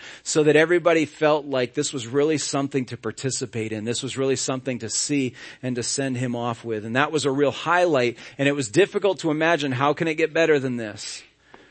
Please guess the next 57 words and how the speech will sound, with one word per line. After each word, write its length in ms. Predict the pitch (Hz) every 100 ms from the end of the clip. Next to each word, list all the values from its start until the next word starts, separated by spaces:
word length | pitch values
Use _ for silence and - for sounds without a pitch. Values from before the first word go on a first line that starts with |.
| _ _
To 80 | -
be 140 | 139 165
able 160 | 175
to 100 | 147
celebrate 800 | 135 - 170 196 175 185 185 185
and 120 | 139 131
have 220 | 151 151
it 80 | 143
go 160 | 147
so 280 | 139 - 160
well. 320 | 156 156 147
And 120 | 131
this 100 | 135
is 100 | 131
the 80 | 131
beginning 520 | 113 123 123 143 160
of 80 | 156
the 60 | 143
year. 180 | 147 151
We 80 |
got 100 | 135
a 60 | 127
lot 260 | 120 127 127
of 80 |
year 380 | 127 123 120 113 - - -
ahead 320 | 110 156 165
of 80 | 117
us. 220 | 104 -
And 160 | 131 139
what 160 | 180
that 240 | 220 202 151
did 200 | 139 123
for 200 | 117 107
us 220 | 113 - - - -
is, 140 | 120
as 140 | 139 135
I 80 |
alluded 420 | 143 139 160 165 147
to 120 | 170
a 40 |
minute 220 | 160 131 113
ago, 380 | 107 107 110 117 _ _ _ _
is 160 | 123 120
it 160 | 135
launched 460 | 139 139 143 143 -
a 200 | 135 123
search 440 | 113 - 160 165 -
process, 680 | 156 156 - 151 151 131
a 40 | 123
discernment 720 | 110 110 - 170 170 160 151
team. 320 | 160 156 151
We 120 | 143
did 200 | 135 156
a 80 | 123
health 380 | 104 160 175 -
assessment 600 | 127 - 156 - 165 -
survey 640 | - 156 151 135 151 156